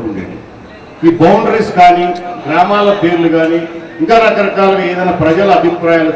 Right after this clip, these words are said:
తీసుకునే కార్యక్రమం ఈరోజు ప్రభుత్వం స్టార్ట్ చేసింది. ఏం తప్పు కాదు. కానీ శ్రీశైలం ఏదైతే ఉందో, ప్రముఖ దేవస్థానం, భ్రమరాంబ అమ్మవారు, మల్లికార్జున స్వామి వారు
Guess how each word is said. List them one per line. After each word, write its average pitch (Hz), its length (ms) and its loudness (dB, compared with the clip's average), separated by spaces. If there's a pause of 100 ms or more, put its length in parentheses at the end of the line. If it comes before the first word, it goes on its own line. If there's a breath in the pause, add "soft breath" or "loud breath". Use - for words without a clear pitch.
తీసుకునే 139 440 -6 (120)
కార్యక్రమం 160 500 0
ఈరోజు 160 180 2 (120)
ప్రభుత్వం 147 480 -6
స్టార్ట్ 123 280 -6
చేసింది. 107 360 -2
ఏం 151 120 4
తప్పు 147 240 0
కాదు. - 220 -6
కానీ 302 260 6 (440)
శ్రీశైలం 240 680 4 (120)
ఏదైతే 190 340 -2 (160)
ఉందో, 160 200 -2 (380)
ప్రముఖ 226 480 2
దేవస్థానం, 165 640 -4 (380)
భ్రమరాంబ 214 460 4 (100)
అమ్మవారు, 185 440 2 (460)
మల్లికార్జున 220 640 2 (100)
స్వామి 160 320 2
వారు 127 180 -2